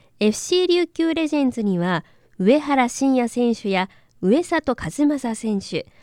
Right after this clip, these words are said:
赤嶺慎吾選手、奥宮大地選手なども出場予定で、午後四時二十分キックオフの予定です。また、試合終了後には、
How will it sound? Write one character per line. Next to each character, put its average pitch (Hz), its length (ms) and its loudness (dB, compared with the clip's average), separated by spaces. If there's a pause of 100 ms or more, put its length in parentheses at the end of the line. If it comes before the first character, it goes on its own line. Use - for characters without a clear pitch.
(240)
赤 285 320 0
嶺 285 260 6
慎 269 300 0
吾 247 100 -2
選 233 260 -2
手、 175 300 -6 (300)
奥 330 260 0
宮 330 240 4
大 262 220 -2
地 - 80 -14
選 311 240 -4
手 294 160 -4
な 285 100 0
ど 277 100 0
も 254 140 2
出 247 220 -6
場 240 180 -2
予 233 140 -2
定 202 260 -6
で、 156 220 -6 (400)
午 320 160 0
後 277 200 0
四 277 200 2
時 269 160 -2
二 202 140 2
十 349 140 -4
分 339 300 -4
キ 285 140 -6
ッ 269 100 -10
ク 294 160 -4
オ 302 60 -4
フ 302 100 -6
の 277 160 0
予 233 160 -4
定 233 240 -8
で 233 140 -4
す。 - 160 -18 (760)
ま - 140 -2
た、 180 240 0 (100)
試 - 240 -4
合 269 140 2
終 285 260 -2
了 269 240 0
後 262 120 2
に 240 120 2
は、 196 200 2